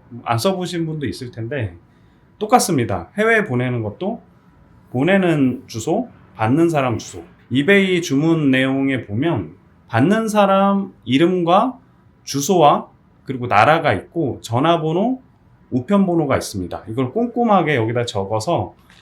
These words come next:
이제 우체국 혹은 다른 택배사를 이용해서 보내고 나서 이베이에서는 이제 송장 처리를 따로 해주시면 됩니다.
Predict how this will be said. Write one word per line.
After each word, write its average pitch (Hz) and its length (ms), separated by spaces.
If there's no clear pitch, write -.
이제 110 180
우체국 190 600
혹은 226 320
다른 170 580
택배사를 190 560
이용해서 110 680
보내고 165 400
나서 127 520
이베이에서는 160 1000
이제 98 100
송장 185 360
처리를 139 400
따로 143 280
해주시면 151 520
됩니다. 80 300